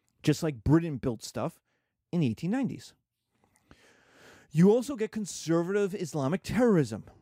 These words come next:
especially in the Sahel, in the Sahara, and that's creating new loyalties and new identities in, um, the Sahara, Africa, and in East Africa.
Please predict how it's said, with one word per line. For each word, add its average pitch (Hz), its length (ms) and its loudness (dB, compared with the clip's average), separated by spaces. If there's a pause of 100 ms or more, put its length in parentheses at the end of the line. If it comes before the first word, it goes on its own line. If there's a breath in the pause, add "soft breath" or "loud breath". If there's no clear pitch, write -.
(140)
especially 160 760 -2
in 151 440 -4 (100)
the 135 440 0
Sahel, 180 680 0
in 135 100 -6
the 117 100 -4
Sahara, 156 640 -4 (680 soft breath)
and 147 160 2
that's 185 200 0
creating 170 460 0
new 175 140 6
loyalties 131 680 2
and 143 240 0
new 262 240 6
identities 127 720 -6 (540)
in, 127 480 0
um, 107 420 -6 (640)
the 120 80 -6
Sahara, 190 440 2
Africa, 202 420 -4
and 175 160 -2
in 233 100 0
East 233 320 -6
Africa. 110 460 -8